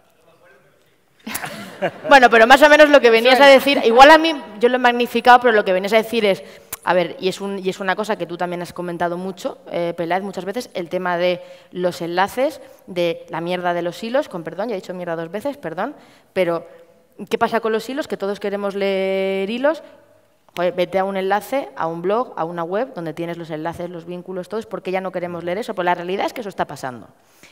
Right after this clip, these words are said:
Speaker 1: Y la realidad es que aunque cojamos una pataleta y no nos guste, eso está pasando. Y la realidad es que incluso a nuestro nivel nos gustan los hilos y que la gente está en Instagram. Entonces, yo soy defensora de Instagram y pienso que ahí se crea un, un prejuicio muy grande,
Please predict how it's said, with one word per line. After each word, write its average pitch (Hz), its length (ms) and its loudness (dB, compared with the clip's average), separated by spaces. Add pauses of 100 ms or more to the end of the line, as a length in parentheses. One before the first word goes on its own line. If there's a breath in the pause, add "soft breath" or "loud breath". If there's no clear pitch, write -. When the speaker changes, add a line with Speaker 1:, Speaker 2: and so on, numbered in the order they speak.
Speaker 1:
Y 196 80 -4
la 190 100 0
realidad 190 480 0
es 262 100 -2
que 247 100 -2
aunque 208 380 -4
cojamos 190 380 -8
una 220 140 -4
pataleta 220 380 -2
y - 20 -4
no 185 80 -6
nos 202 160 -8
guste, 262 400 -8
eso 202 180 -8
está 165 160 -12
pasando. 139 420 -14
Y - 60 -10
la 190 140 -4
realidad 208 420 -2 (400 loud breath)
es 233 140 -4
que - 80 -14
incluso 190 240 -10
a - 20 -6
nuestro 190 220 -10
nivel 220 320 -2
nos 180 100 -8
gustan 208 240 -6
los 254 200 -6
hilos 311 260 -6 (180 loud breath)
y 202 80 -10
que 196 100 -6
la 185 100 -8
gente 220 260 -8
está 202 200 -12
en 160 100 -10
Instagram. 143 480 -14 (100)
Entonces, 165 340 -8 (420 loud breath)
yo 220 220 -4
soy 208 140 -8
defensora 220 400 -6
de 220 80 -8
Instagram 226 420 -6 (160)
y 180 160 -6
pienso 208 420 -4
que 151 300 -6 (880 loud breath)
ahí 180 160 -2
se 190 160 -6
crea 220 220 -2
un, 185 160 -8 (100)
un 202 140 -12
prejuicio 202 640 -4
muy 190 280 -8
grande, 262 440 -2